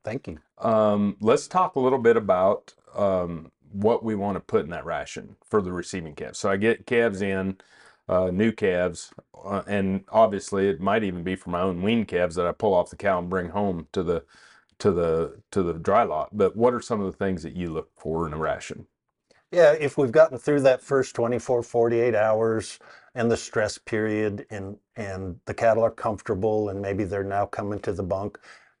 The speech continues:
Speaker 1: uh, we focus on energy, protein, minerals, and vitamins. And, and we've gotta make sure that we've got a right balance. And you brought it up before.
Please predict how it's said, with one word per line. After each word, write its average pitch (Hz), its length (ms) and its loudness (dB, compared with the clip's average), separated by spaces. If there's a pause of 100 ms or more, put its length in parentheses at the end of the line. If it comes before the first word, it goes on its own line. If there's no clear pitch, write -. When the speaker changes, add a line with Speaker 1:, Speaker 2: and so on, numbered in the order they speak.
(100)
Speaker 1:
uh, 127 80 -8 (100)
we 143 180 2
focus 170 400 2
on 113 200 0
energy, 147 440 2
protein, 127 720 0 (960)
minerals, 120 580 2
and 107 220 -6
vitamins. 90 760 -6
And, 104 400 -4
and 101 540 -8
we've 113 120 -4
gotta 147 200 6
make 127 200 -2
sure 120 220 0
that 107 320 -2
we've 104 160 -4
got 101 160 0
a - 20 -4
right 104 240 -2
balance. 117 520 0
And 107 120 -2
you 117 60 0
brought 113 240 4
it 107 100 -2
up 104 120 -4
before. 123 560 0